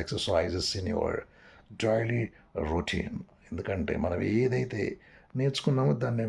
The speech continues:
వెంటనే మనం ఇంప్లిమెంట్ చేస్తేనే అది మనకు రిటైన్ అవుతుంది మన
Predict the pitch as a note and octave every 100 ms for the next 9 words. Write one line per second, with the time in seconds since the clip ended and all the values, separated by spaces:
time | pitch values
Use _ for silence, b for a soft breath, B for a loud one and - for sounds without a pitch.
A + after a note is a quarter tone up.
0 | G#2+ A2 A2 D#3 C3 A#2+ A#2+ A#2 A#2 C#3
1 | C3 A#2 A2 - G#2+ G#2 E3+ - G2+ F#2+
2 | F#2+ F#2 - - - - b b b A#2
3 | A#2+ B2 D3+ G2 F#2 A2 - - - -
4 | F#2+